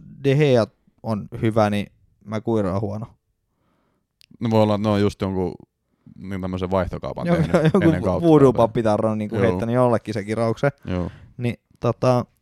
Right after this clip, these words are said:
Speaker 1: mut joo, niin Watford tuli ja nyt voitti, et ei yhtään
Speaker 2: Mut
Speaker 1: yllätä
Speaker 2: kaikki
Speaker 1: tol-
Speaker 2: respekti Watfordille kyllä.
Speaker 1: Juu.
Speaker 2: Me, me ei kyllä vaan tiedetä, että kuinka hyvä Manu on. Siis tää voi olla, että tää on niinku verrattavissa johonkin niinku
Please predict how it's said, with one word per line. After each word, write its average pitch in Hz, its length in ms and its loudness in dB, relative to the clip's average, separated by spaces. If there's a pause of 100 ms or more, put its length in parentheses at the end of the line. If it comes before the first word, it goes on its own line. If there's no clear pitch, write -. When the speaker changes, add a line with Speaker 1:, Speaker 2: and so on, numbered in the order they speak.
(200)
Speaker 1:
mut 175 120 -4
joo, 135 320 8
niin 143 200 -2 (1000)
Watford 117 460 4
tuli 165 260 4
ja 139 140 4 (540)
nyt 160 240 -4
voitti, 139 420 2
et 117 240 0 (680)
ei 139 160 -2
yhtään 135 340 4
Speaker 2:
Mut 120 60 6
Speaker 1:
yllätä 110 140 6
Speaker 2:
kaikki 143 280 6
Speaker 1:
tol- 98 40 0
Speaker 2:
respekti 107 420 -2
Watfordille 60 540 -4
kyllä. 60 180 -12 (1160)
Speaker 1:
Juu. 180 240 8 (360)
Speaker 2:
Me, 135 180 0
me 147 100 4
ei 143 100 4
kyllä 123 160 4
vaan 123 140 4
tiedetä, 120 240 2
että 87 100 -12
kuinka 107 200 4
hyvä 92 160 0
Manu 95 380 2
on. 90 100 0
Siis 87 200 -6
tää 95 200 -4
voi 95 160 2
olla, 98 180 2
että - 140 -6
tää 92 100 0
on 90 100 0
niinku 87 320 -4
verrattavissa 90 580 -4
johonkin 87 240 -4
niinku 85 320 -4